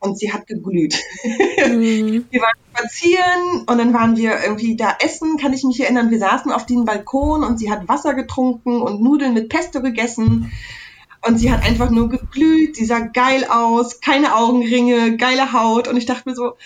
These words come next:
Speaker 1: „Warum hab ich das nicht?“ <laughs> Ich will mich auch so fühlen wie sie damals. Und das kam nicht. Und ich hatte das letztes Jahr, als ich zwei Monate nicht getrunken hatte,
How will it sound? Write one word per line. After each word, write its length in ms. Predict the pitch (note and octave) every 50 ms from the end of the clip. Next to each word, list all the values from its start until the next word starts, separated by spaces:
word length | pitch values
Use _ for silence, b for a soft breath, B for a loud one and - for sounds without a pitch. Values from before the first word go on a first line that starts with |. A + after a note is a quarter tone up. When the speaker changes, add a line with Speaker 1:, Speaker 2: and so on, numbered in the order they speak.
| B B B B B B
Speaker 1:
„Warum 220 | - D4+ E4 F4 F#4
hab 200 | G4+ F#4+ - -
ich 160 | G4+ - -
das 240 | C#5 C5 - - F4
nicht?“ 360 | C4 A3+ A#3+ B3+ - - -
<laughs> 1400 | - D4 - F4 F4 F4+ - - - - G#4 - D#4 - D#4+ D4+ F4+ - - - F4+ A4+ A4+ - G4 - - - -
Ich 100 | F4 F4+ - _ B B B B
will 180 | B E4+ F#4
mich 100 | F4 - -
auch 220 | G3 A3 C4+ F4+
so 240 | - - C#4+ D#4 F4+
fühlen 380 | F4+ - D4 D4 D4+ D#4+ D#4 B3+
wie 200 | C#4+ D#4+ D#4 A3+
sie 180 | B3 D4 A4 E4
damals. 540 | G#3 F3 E3+ E3 E3 E3+ E3 E3 E3+ - G3
Und 120 | A3 A3+
das 140 | C4 - _
kam 400 | - - D#4+ F#4+ C5 C5+ D#4 F3+
nicht. 280 | E3 E3 F3 F3+ -
Und 100 | - G#3
ich 120 | A3+ A3+ C4
hatte 180 | D4 D4 - A#3+
das 140 | B3 A3+ A3
letztes 420 | A3 E4+ - - - C#4 A#3+ A3
Jahr, 240 | A3 F#3+ F#3 G3 G#3
als 160 | G3+ F#3+ -
ich 160 | A#3 A3+ -
zwei 220 | - - G#3 G#3+ A3
Monate 340 | A3+ B3 B3 B3 A#3 A#3+
nicht 160 | A#3 A#3+ - -
getrunken 520 | - A3+ - C4+ D4 C#4+ - B3+ A#3+ A3+
hatte, 340 | A#3 A#3 A3+ C4+ D#4 F4